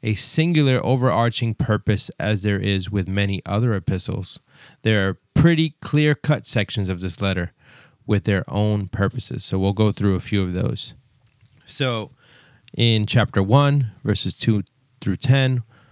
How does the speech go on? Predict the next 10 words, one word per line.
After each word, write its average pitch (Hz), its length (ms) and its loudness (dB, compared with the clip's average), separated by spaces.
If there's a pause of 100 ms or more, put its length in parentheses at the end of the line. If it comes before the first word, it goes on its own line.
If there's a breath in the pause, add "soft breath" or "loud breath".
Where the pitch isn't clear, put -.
(260 soft breath)
we'll 98 160 -2
see 95 320 -2
that 90 300 -4
the 95 80 -4
purpose - 420 -4
was 95 240 -2
to 104 100 -2
encourage 92 420 -2
the 92 60 -10
church. - 460 -10